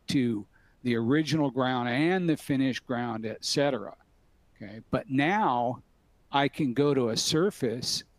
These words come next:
an individual surface like existing site, and set surface level of detail.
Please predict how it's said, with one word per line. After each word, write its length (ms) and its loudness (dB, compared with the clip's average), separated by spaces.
an 140 -10
individual 760 2
surface 640 -2
like 260 -2
existing 640 -2
site, 480 0
and 160 0
set 320 2
surface 720 2
level 400 2
of 180 -8
detail. 600 -2